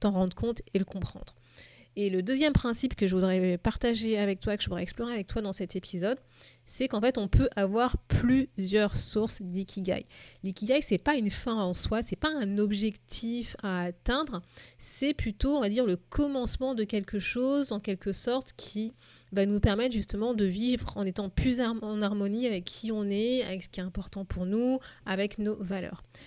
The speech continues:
Et donc, en fait, t'as pas besoin de chercher, on va dire, ton ikigai quelque part, parce qu'il est déjà là, en fait, il est déjà en toi.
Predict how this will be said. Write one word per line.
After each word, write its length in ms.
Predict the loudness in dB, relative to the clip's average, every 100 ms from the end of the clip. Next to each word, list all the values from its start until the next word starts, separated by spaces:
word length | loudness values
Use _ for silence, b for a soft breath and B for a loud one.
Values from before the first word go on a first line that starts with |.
| B -4
Et 60 |
donc, 100 | -2
en 80 | 2
fait, 160 | 2 2
t'as 120 | 2
pas 160 | 4 4
besoin 480 | 4 4 4 4
de 260 | 4 2 2 0
chercher, 580 | 0 2 6 6 6 6
on 60 | 6
va 100 | 4
dire, 180 | 4 2
ton 140 | 0
ikigai 480 | 0 0 4 6 6
quelque 400 | 4 2 4 2
part, 460 | 6 6 4 -2 b b b
parce 200 | -2 -2
qu'il 480 | 0 -2 0 2 4
est 60 | 4
déjà 400 | 4 4 4 4
là, 120 | 2
en 60 | 0
fait, 240 | 0 0
il 100 | 0
est 60 | 2
déjà 420 | 4 2 4 0
en 140 | -2 -2
toi. 240 | -2 -4